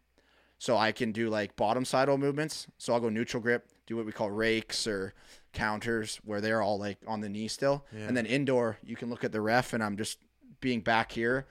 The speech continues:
Speaker 1: I'm a little more experienced, a little more well-versed with
Speaker 2: Oh,
Speaker 1: that,
Speaker 2: so you
Speaker 1: so
Speaker 2: look, you don't listen for the whistle?
Speaker 1: No, outdoor, I listen. Indoor,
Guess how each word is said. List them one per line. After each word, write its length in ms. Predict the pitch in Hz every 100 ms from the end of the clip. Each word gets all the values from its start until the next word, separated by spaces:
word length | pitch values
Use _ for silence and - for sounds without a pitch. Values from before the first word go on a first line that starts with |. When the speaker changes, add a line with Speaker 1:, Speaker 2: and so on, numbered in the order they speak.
| - -
Speaker 1:
I'm 80 | -
a 40 | 117
little 80 |
more 100 | 113
experienced, 500 | 113 - 113 113 123
a 40 | 113
little 120 | 104
more 180 | 107 104
well-versed 460 | 104 98 101 104
with 100 | 120
Speaker 2:
Oh, 40 | 113
Speaker 1:
that, 120 | 120
Speaker 2:
so 60 | 139
you 120 | 202
Speaker 1:
so 40 |
Speaker 2:
look, 320 | 135 117 180
you 60 | 127
don't 160 | 131 107
listen 200 | 123 123
for 120 | 127
the 100 | 107
whistle? 340 | 98 - - 208 -
Speaker 1:
No, 260 | 135 151 139
outdoor, 480 | 143 165 190 170 143 -
I 120 | 117
listen. 360 | 117 123 - 110
Indoor, 520 | 107 131 131 117 110